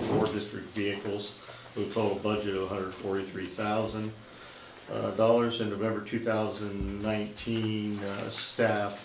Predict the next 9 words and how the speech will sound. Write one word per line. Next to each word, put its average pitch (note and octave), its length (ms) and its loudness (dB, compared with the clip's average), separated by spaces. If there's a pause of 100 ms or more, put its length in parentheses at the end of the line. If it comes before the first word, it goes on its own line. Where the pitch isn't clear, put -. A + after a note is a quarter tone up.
uh, G#2+ 280 -4
mailed G#2+ 480 2
notice G#2+ 280 0
inviting G#2 380 2
bids G#2 260 -2
to G2+ 60 -10
fifteen A2 600 0
California, G2+ 600 -2
um, G2+ 200 -2